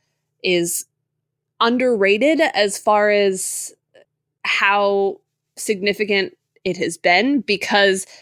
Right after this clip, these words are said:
he's not always the guy that's driving in the runs, but in many cases, he's the guy that's starting the rallies, or he's the guy that's, you know,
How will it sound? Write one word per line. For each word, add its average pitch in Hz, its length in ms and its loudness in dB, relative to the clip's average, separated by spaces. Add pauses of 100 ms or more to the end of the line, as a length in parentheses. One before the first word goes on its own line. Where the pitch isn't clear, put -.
(120)
he's 240 220 -4
not 226 320 2
always 220 480 4
the 196 100 0
guy 190 260 2
that's 175 260 -2
driving 196 500 2
in 220 300 2
the 170 140 4
runs, 143 500 -2
but 190 340 2 (120)
in 220 380 0
many 254 320 4
cases, 226 640 0
he's 262 240 -2
the 330 80 -2
guy 277 220 2
that's 320 180 0
starting 285 440 0
the 247 100 -2
rallies, 226 560 0
or 208 300 -2 (280)
he's 233 260 -4
the 240 120 2
guy 220 260 4
that's, 214 360 -2 (520)
you 214 200 0
know, 175 260 -2